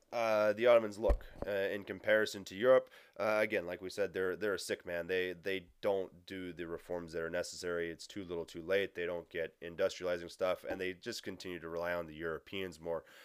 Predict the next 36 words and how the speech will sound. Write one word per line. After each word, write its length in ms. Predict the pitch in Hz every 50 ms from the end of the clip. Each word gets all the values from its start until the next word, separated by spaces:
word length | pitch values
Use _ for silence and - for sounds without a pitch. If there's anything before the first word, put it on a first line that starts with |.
| - - -
I 40 | 90
mean, 100 | 101 101
it's 140 | 98 95
cheaper 380 | - - - 127 120 - 110 110
and 80 | 101 98
easier 280 | 104 113 113 95 92
to 80 | 87 87
get 140 | 90 98 95
everything 380 | 95 85 87 85 - 90 90
from 200 | 87 - 82 85
Europe, 280 | 87 98 101 98 92 -
so 300 | - - 90 87 82 - - - - - _
why 200 | - 90 95 101
waste 300 | 101 95 98 101 98 -
the 60 | - 90
money 240 | 92 95 95 95
and 100 | 92 87
make 180 | 90 90 87 -
it 80 | 92 69
yourself? 460 | 76 80 - - 95 87 80 - - - - - - - _ -
Um, 360 | 78 90 87 85 82 82 85 -
in 100 | 107 110
the 60 | 98
long 360 | 85 90 98 117 139 147 143
run, 240 | 127 107 101 101 95
that 140 | 92 95 95
would 100 | 95 95
have 80 | 85 -
helped 220 | 95 90 - -
out 100 | 82 80
a 40 | 78
lot, 360 | 78 92 110 113 110 98 - _ _
but, 260 | - 95 92 87 - - - - - - - -
uh, 440 | 85 90 90 87 90 87 87 90 90 87 87
they, 360 | 92 92 92 92 90 90 87 85 _ _ _ _ _ - - - - _ _ _ _
they, 1000 | 92 95 87 60 78 80 80 98 92 92 98 98 95 92 95 95 92 90 90 90